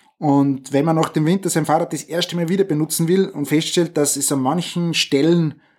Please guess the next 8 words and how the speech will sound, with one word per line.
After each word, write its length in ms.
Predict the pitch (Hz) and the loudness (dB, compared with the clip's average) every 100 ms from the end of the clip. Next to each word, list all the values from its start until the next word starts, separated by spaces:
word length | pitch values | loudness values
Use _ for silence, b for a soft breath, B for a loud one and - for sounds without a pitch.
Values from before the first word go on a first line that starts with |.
| b b - | b b -10
Rost 600 | 113 - 170 196 - - | -6 0 0 0 -2 -6
angesetzt 680 | 120 113 - 117 107 - - | -8 -8 -8 -8 -8 -12 -12
hat. 300 | - - _ _ _ _ | -16 -18 _ _ _ _
Und 180 | 123 123 | -6 0
woher 220 | 143 143 | 2 2
kommt 460 | - - 185 220 | -2 0 0 2
der 120 | 220 208 | 2 4
Rost? 460 | 226 240 - - | 2 0 -4 -6